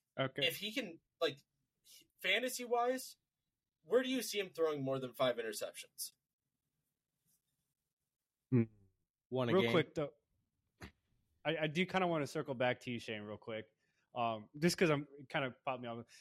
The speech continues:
Speaker 1: When you're talking about one through ten for defense, it's like, how do you go about rating those teams on, like, the one through ten scale that you have, that you've been saying?
Speaker 2: So, like,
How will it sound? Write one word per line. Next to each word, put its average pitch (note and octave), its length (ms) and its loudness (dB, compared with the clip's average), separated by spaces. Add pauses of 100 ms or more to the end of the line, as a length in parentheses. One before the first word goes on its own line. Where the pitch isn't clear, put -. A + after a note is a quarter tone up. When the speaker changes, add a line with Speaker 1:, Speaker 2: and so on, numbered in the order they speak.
(100)
Speaker 1:
When D3+ 100 0
you're E3 80 4
talking E3+ 300 4
about C#3+ 200 4
one C3+ 200 0
through C#3+ 160 -4
ten B2+ 220 0
for B2+ 120 -4
defense, A2+ 420 -4
it's G#2 120 -10
like, G#2 140 -6 (480)
how G#3+ 680 0 (240)
do C#3+ 100 -6
you D3+ 100 0
go C#3+ 140 2
about C3+ 240 4
rating A#2 500 -2
those G2 340 -8
teams G2+ 420 -6
on, G2+ 140 0
like, G#2 200 0
the G#2+ 80 2
one G2+ 200 2
through G#2 140 -6
ten G2 300 -4
scale F#2+ 320 -2
that F#2 180 -4
you F#2+ 80 -8
have, G2 280 -4 (100)
that G#2+ 100 -14
you've G#2 100 -10
been F#2 80 -12
saying? G2 260 -4 (540)
Speaker 2:
So, G3+ 200 0
like, D#3 300 2